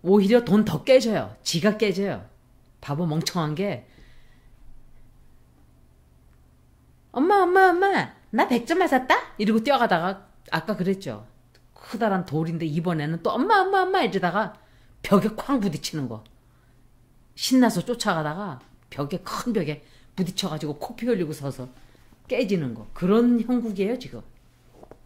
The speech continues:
어, 이제 꼴보기 싫어 죽겠어요, 이 인간도. 이제 고소한다고 막 날뛰고 그래요. 지금 이 인간이 기분이 막 하늘을 지금 찔러요. 자기가 세상을 다,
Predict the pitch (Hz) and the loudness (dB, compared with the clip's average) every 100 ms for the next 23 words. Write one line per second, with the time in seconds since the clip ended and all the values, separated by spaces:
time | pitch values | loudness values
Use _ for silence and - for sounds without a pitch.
0 | _ _ - - - 220 196 190 - 285 | _ _ -20 -18 -2 2 2 0 -2 -2
1 | 233 185 170 - 147 151 165 131 127 113 | 0 0 -4 -8 -8 -6 -6 -6 -8 -10
2 | 110 110 _ _ _ _ _ _ - - | -14 -20 _ _ _ _ _ _ -20 -20
3 | - - - - _ _ - - - _ | -20 -20 -20 -20 _ _ -20 -20 -20 _
4 | - 170 160 160 185 220 208 196 156 151 | -14 -8 -8 -2 0 2 2 0 0 -2
5 | 190 170 175 - 127 151 160 254 196 190 | -2 -2 -6 -14 -4 -4 -2 -4 -2 -2
6 | 175 - 160 151 139 214 - - - - | -4 -6 -4 -2 -4 -8 -14 -20 -20 -4
7 | 190 196 339 240 147 190 240 254 214 202 | 0 2 2 2 0 4 6 6 6 4
8 | 190 185 269 233 113 110 - - 185 214 | 4 4 4 0 -2 -10 -8 0 2 4
9 | 285 262 180 269 - - _ _ _ - | 2 2 2 0 -4 -20 _ _ _ -10
10 | - 285 302 262 262 233 262 254 427 294 | 0 4 4 4 0 2 2 4 6 6
11 | 185 202 - - - - 160 165 196 196 | 4 2 -2 -12 -12 -4 -2 -2 -2 -2
12 | 214 208 196 220 165 175 196 | -4 -4 -4 -4 -2 -2 -2